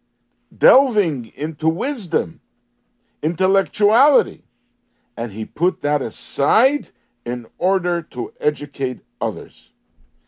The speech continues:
And this is why we find that the Eibishter, when he said, "Leman asher yitzava," he said, "I must share information with Avram Avinu, because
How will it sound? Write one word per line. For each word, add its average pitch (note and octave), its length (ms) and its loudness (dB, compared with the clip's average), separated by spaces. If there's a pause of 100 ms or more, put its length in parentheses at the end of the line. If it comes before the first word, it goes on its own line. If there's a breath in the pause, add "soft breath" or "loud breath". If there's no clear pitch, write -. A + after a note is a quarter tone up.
(420)
And E3 200 -10
this A3 320 -2
is G3 180 2
why D#3 240 2
we A#2+ 200 -6
find F#3 500 0
that B2 180 -2
the A#2 80 -2
Eibishter, D3 640 -4
when G2+ 180 -10
he A2 80 -12
said, F3+ 440 0 (420)
"Leman D#3 580 2
asher E3 280 -2
yitzava," E3 640 -2
he A#2+ 140 -8
said, F3 380 2
"I C#3 140 0
must E3 480 0
share G#3+ 560 0
information F3 720 -4
with D3+ 120 -6
Avram D#3+ 340 -2
Avinu, E3 460 -2 (680 loud breath)
because F#3+ 580 0